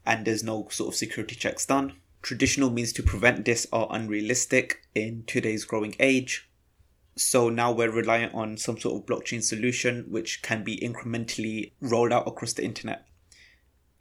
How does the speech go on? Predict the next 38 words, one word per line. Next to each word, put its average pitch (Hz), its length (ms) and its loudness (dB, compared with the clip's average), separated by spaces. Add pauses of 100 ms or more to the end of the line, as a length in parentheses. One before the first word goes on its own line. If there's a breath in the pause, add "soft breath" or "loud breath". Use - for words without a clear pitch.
And 117 240 2
Root 131 200 4
Chain 123 220 2
achieves 143 400 6
this. - 340 2 (640 loud breath)
It - 180 4
does 120 180 2
this 120 160 0
by 110 220 4
grouping 117 420 0
nodes 110 220 -2
together 123 540 4
in 104 100 -4
a - 60 -4
clique, - 400 2 (520 loud breath)
and 113 160 0
this 120 140 -2
clique - 300 -2 (320)
uses 107 340 -4
a 113 120 -2
proof 113 220 -4
of - 160 -2
authority 110 380 -2
system 135 680 0
where 113 200 0
they 117 140 2
take - 320 0
turns 110 400 -2
in 110 320 -4 (420)
writing 120 460 -2
changes 113 540 0
to - 180 2
their 110 180 4
local 117 420 -2
blockchain 110 600 -4 (180)
or 117 140 2
ledger. 110 400 0 (120)
Once - 460 2